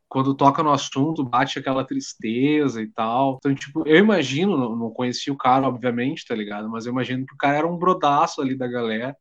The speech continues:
E aí, eles até mesmo falam, assim, que no Mangue Beat era uma, uma cooperativa cultural, tá ligado?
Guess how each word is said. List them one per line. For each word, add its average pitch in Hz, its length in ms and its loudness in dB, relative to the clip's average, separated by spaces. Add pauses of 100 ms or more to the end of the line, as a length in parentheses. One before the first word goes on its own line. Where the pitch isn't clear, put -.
E 139 140 4
aí, 135 600 4 (120)
eles 143 300 2
até 160 300 0
mesmo 185 440 0
falam, 151 520 2
assim, 147 240 -8 (140)
que 147 100 -4
no 143 100 2
Mangue 143 320 2
Beat 143 500 -4 (120)
era 143 220 2
uma, 147 640 0
uma 139 180 0
cooperativa 208 1300 2
cultural, 180 640 4
tá 127 120 -8
ligado? 113 420 -8